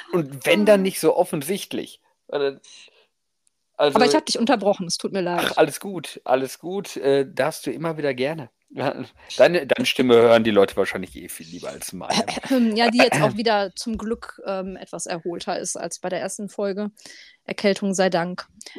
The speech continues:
Speaker 2: Aber gut,
Speaker 1: <laughs>
Speaker 2: wo waren wir stehen geblieben?
Speaker 1: Genau,
Speaker 2: Ähm,
Speaker 1: der erste
Speaker 2: dein
Speaker 1: Horrortitel.
Speaker 2: erstes, dein erster Horrortitel, genau.
Speaker 1: Mein erstes Mal mit Horrortiteln. Das,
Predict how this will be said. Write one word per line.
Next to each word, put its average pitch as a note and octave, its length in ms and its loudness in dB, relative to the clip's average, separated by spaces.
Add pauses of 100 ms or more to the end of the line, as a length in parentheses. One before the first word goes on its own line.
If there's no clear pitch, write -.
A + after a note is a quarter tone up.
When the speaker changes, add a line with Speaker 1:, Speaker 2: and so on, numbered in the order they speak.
Speaker 2:
Aber B3 140 4
gut, A#3+ 380 -2
Speaker 1:
<laughs> - 180 -6
Speaker 2:
wo A#3 200 -6
waren D#4 120 -2
wir D4 80 0
stehen D4 220 0
geblieben? A3 420 -4
Speaker 1:
Genau, B3 420 2
Speaker 2:
Ähm, B3+ 100 -2
Speaker 1:
der E3 140 10
erste G3+ 260 6
Speaker 2:
dein G3 60 8
Speaker 1:
Horrortitel. A#3+ 440 2
Speaker 2:
erstes, - 420 -4
dein A3+ 320 -12
erster A3+ 300 -14
Horrortitel, E3+ 380 -14
genau. F#3 280 -12 (380)
Speaker 1:
Mein B2 160 4
erstes - 460 0
Mal D#3 580 4
mit C3+ 320 -4
Horrortiteln. B2 800 0 (400)
Das, B2+ 180 6